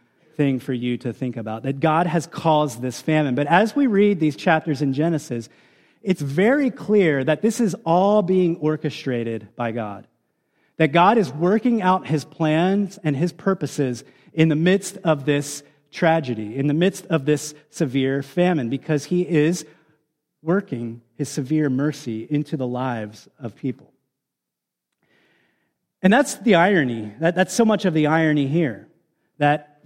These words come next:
from Joseph's brothers' perspective, they hear Egypt and think, "No, that's the last place." But we know as the reader, it's gonna get a lot more awkward for them. Because not only are they gonna go to Egypt,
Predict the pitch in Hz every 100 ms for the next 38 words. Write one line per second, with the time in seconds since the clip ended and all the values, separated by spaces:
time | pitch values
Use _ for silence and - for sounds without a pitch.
0 | - 180 156 135 - 196 269 - 160 131
1 | 190 226 220 226 208 - 185 170 156 139
2 | 220 190 220 208 180 175 170 165 165 185
3 | 196 185 208 208 226 196 208 226 214 -
4 | 170 123 104 - - _ _ _ _ _
5 | _ 190 180 254 311 262 196 170 170 165
6 | 262 233 151 143 143 _ _ _ _ _
7 | _ 330 277 208 185 165 175 208 214 -
8 | _ 180 185 180 175 175 - - 160 180
9 | 170 139 117 - 131 120 107 98 104 _
10 | _ _ _ _ _ _ _ _ _ _
11 | _ _ _ _ _ _ 151 196 - 202
12 | 190 269 285 254 226 202 190 175 190 190
13 | 170 202 220 160 147